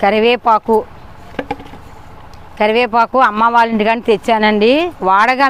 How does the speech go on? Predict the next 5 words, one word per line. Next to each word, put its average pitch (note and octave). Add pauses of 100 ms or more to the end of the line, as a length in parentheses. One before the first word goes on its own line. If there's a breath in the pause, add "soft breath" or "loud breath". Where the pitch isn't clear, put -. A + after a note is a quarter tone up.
మిగిలిపోయింది A3
మనకే. G#3 (1600)
ఈ B3+
కూరగాయలని B3
కూడా F3+